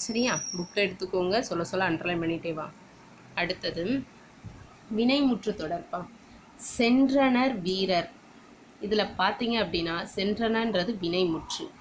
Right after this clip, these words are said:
வீரர் என்னும் பெயரை கொண்டு முடிந்து இடையில் எச்சொல்லும் மறையாமல் வந்துள்ளதால் இது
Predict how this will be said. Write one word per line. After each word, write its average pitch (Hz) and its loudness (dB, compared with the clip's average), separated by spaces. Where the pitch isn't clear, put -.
வீரர் 247 4
என்னும் 180 -2
பெயரை 208 2
கொண்டு 214 2
முடிந்து 185 0
இடையில் 214 0
எச்சொல்லும் 226 0
மறையாமல் 196 0
வந்துள்ளதால் 170 -4
இது 233 -4